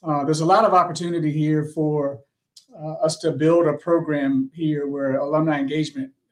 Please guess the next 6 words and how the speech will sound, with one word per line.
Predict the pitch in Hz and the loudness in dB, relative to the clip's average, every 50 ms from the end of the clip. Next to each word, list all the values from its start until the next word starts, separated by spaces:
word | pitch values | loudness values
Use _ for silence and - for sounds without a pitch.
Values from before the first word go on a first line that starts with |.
| _ _ _ _ | _ _ _ _
hopefully | _ - 165 - - 165 143 135 | _ -14 -14 -12 -8 -8 -8 -8
can | - 156 139 | -6 -6 -4
really | 143 156 156 139 131 | -2 -2 -2 0 -2
drive | 127 139 135 143 143 135 135 | -2 -2 -2 -2 -2 -2 -2
overall | 135 135 135 135 135 135 135 | -4 -6 -6 -8 -10 -10 -10
success. | 131 - 139 127 - - 156 147 139 131 - - - | -12 -14 -14 -14 -12 -12 -10 -12 -12 -12 -16 -18 -20